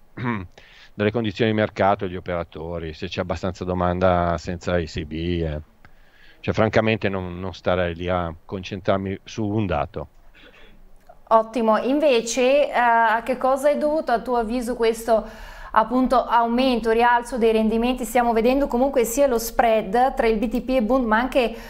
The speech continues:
Speaker 2: il decennale italiano in, ehm, lieve rialzo. Per esempio il decennale a zero virgola settantacinque e lo spread tra il B T P e Bund a quota, eh, centocinque punti base. Io ricordo che eravamo stabili ben sotto,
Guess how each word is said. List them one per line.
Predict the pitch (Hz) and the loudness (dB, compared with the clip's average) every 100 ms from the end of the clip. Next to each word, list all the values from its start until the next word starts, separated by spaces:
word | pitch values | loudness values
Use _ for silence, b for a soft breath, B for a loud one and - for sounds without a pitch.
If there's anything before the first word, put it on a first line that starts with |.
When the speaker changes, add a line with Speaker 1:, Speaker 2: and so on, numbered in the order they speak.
| B | B
Speaker 2:
il | - 240 233 214 202 | 0 2 4 4 4
decennale | 226 226 233 240 247 | 2 0 2 4 2
italiano | 233 262 254 233 247 247 247 | 2 2 2 2 4 4 2
in, | 240 240 233 | 2 2 4
ehm, | 226 208 208 208 208 208 | 4 4 2 -2 -2 2
lieve | 240 247 240 | 4 4 4
rialzo. | 247 269 247 214 | 4 2 0 -2
Per | 226 | 2
esempio | 240 254 | 2 2
il | 233 | 0
decennale | 220 226 247 262 269 226 | 0 2 2 2 4 2
a | 208 | 2
zero | 196 269 269 | 2 4 4
virgola | 220 208 220 | 2 4 2
settantacinque | 220 262 254 220 233 240 247 254 254 | 2 0 2 0 -2 -2 -2 0 2
e | |
lo | 220 | 2
spread | 214 - 240 | 0 0 0
tra | 240 | 2
il | 233 | 0
B | 208 | 0
T | 254 262 | -2 -2
P | 262 | 0
e | 254 | 2
Bund | 226 240 | 2 0
a | 220 | 0
quota, | 233 233 233 220 | 2 2 4 2
eh, | 220 - - - 214 220 214 | 0 -12 -18 -2 2 4 2
centocinque | 214 285 269 262 - 269 254 | 2 0 0 0 -2 0 0
punti | 247 240 294 | 0 0 2
base. | 240 240 226 | 2 2 2
Io | 226 | 2
ricordo | 254 233 220 233 247 | 2 2 2 2 -2
che | 247 | 0
eravamo | 233 220 214 240 240 | 2 4 4 2 0
stabili | 233 - 247 233 233 226 | -2 2 2 2 -2 0
ben | 185 262 285 | 2 2 0
sotto, | 269 254 233 233 254 240 226 | -2 2 2 2 2 4 4